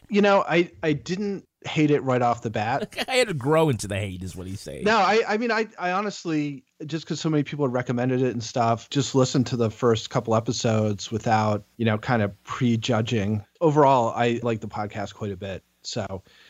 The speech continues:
Speaker 1: it, it does sort of hit some of my pet peeves, or they're, I guess they're not even really pet peeves, just things that I don't like that happen in podcasts. But I think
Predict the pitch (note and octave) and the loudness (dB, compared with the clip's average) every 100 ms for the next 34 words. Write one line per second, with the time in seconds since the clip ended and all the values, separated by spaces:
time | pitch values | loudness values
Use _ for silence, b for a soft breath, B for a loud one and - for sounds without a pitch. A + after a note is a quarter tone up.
0 | b A#2+ A#2 - C3 D3+ C#3 B2 A2+ - | b -4 -4 -4 -4 2 4 4 -2 -14
1 | _ - D#3+ B2 G#2 C3+ B2 - B2+ A#2 | _ -2 2 2 2 0 0 -2 -2 0
2 | G#2+ A2 G#2+ G2+ - - A2 - - A#2+ | 0 0 0 -2 -6 -6 -6 -6 -6 -2
3 | C3 C#3+ - - - A#2+ A2+ A2+ A#2+ A2+ | 0 -2 -6 -10 -2 0 2 0 -2 -2
4 | A2+ A2 G#2 G#2 F#2+ F#2+ G#2 - - A#2 | -2 -2 -2 -2 -4 -6 -8 -8 -6 -4
5 | B2 G#2+ - - A2 G#2 A2 F2+ G2 G#2+ | -4 -6 -8 -4 -4 -2 -4 -4 -6 -6
6 | G2+ E2+ F2+ G#2 - _ B B B A2 | -6 -6 -6 -6 -6 _ B B B -4
7 | A2+ A2+ C3 A#2 A#2 A2 - A#2 B2+ A#2+ | -2 -2 0 0 0 -4 -6 -4 0 0
8 | - C#3+ C3+ - B2+ - F3+ - | 2 2 2 4 2 4 0 0